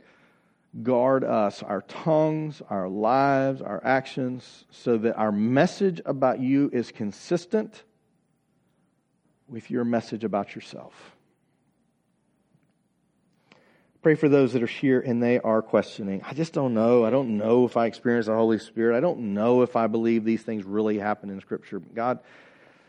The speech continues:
you said your Spirit will convict us. And I pray for conviction, the kind of conviction that leads to life and restoration, the kind that says, "Yes, this is real,"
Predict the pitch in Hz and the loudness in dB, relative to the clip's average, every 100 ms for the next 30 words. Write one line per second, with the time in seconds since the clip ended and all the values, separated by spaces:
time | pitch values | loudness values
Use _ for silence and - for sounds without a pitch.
0 | _ _ _ _ _ _ _ _ _ _ | _ _ _ _ _ _ _ _ _ _
1 | 113 139 185 - 156 156 139 147 147 - | -2 2 2 2 2 2 4 2 2 0
2 | 127 131 127 127 - 117 104 120 - 110 | 2 2 2 2 0 -4 0 -2 0 -4
3 | 95 85 - - - - _ _ _ _ | -2 -4 -12 -20 -20 -20 _ _ _ _
4 | _ _ _ _ _ _ _ _ _ _ | _ _ _ _ _ _ _ _ _ _
5 | _ _ 131 123 120 147 151 147 - 123 | _ _ -6 -4 0 2 2 0 -6 -6
6 | 110 120 - 127 107 95 - _ _ _ | -2 -2 -2 -4 -4 -6 -12 _ _ _
7 | _ _ _ _ _ _ _ _ _ _ | _ _ _ _ _ _ _ _ _ _
8 | _ - - 151 147 143 123 139 - 127 | _ -10 -2 -2 0 0 2 2 2 0
9 | 113 123 117 - 113 110 120 131 127 - | 2 0 -2 -4 -2 2 4 4 0 -6
10 | - - 113 117 113 117 107 113 110 117 | -20 -10 -4 -2 -4 -2 0 0 -2 -6
11 | 110 - 143 147 110 147 127 110 123 170 | -8 -4 -2 -2 0 0 0 -2 -6 -2
12 | 185 143 151 - 123 117 135 165 202 165 | -2 -2 -6 -8 -8 -2 2 4 6 6
13 | 113 92 | 6 0